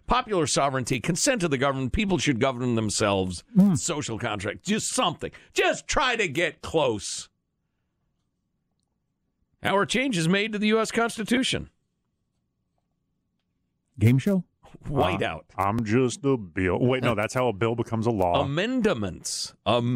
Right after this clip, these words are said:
Speaker 1: Amendments.
Speaker 3: Did Schoolhouse Rock have an episode on that?
Speaker 2: I don't think so.
Speaker 1: Uh,
Speaker 2: I was listening to an
Speaker 1: I don't know.
Speaker 2: interesting
Speaker 1: "We the
Speaker 2: conversation.
Speaker 1: people in order to form a more perfect union." Yeah, they may, the amendments may factor into that.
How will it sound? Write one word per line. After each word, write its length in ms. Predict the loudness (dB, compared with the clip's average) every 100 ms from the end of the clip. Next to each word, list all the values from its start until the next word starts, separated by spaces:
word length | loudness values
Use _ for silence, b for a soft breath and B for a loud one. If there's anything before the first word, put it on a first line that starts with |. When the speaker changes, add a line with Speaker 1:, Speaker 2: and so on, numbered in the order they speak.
| 2 2 2
Speaker 1:
Amendments. 1040 | 0 0 2 2 0 0 -2 -4 -6 -4
Speaker 3:
Did 80 | -2
Schoolhouse 460 | 2 2 2 0 0
Rock 260 | 0 2
have 360 | 0 -2 -6 -6
an 120 | -2
episode 340 | -2 0 0 0
on 120 | 0
that? 180 | -2 -4 _ _ -6
Speaker 2:
I 80 | 0
don't 160 | 0 2
think 180 | 0 2
so. 180 | 0 0
Speaker 1:
Uh, 540 | -2 -2 -4 -4 -2
Speaker 2:
I 80 | 0
was 100 | 2
listening 300 | 2 4 4
to 60 | 4
an 60 | 0
Speaker 1:
I 20 |
don't 60 |
know. 20 | 0
Speaker 2:
interesting 300 | 0 0 0
Speaker 1:
"We 20 | 0
the 40 |
Speaker 2:
conversation. 400 | 2 2 2 0
Speaker 1:
people 340 | -2 -4 -2 -2
in 80 | 0
order 280 | 0 -2
to 80 | -2
form 280 | -2 -2 0
a 80 | 0
more 160 | 0
perfect 420 | 0 0 0 -4 0
union." 440 | 0 0 0 -2
Yeah, 500 | 0 0 2 0 0
they 240 | 0 0 0
may, 260 | 2 2
the 160 | 2 2
amendments 400 | 2 0 -2 -4
may 80 | -4
factor 360 | -4 -4 -4
into 140 | -4 -6
that. 180 | -8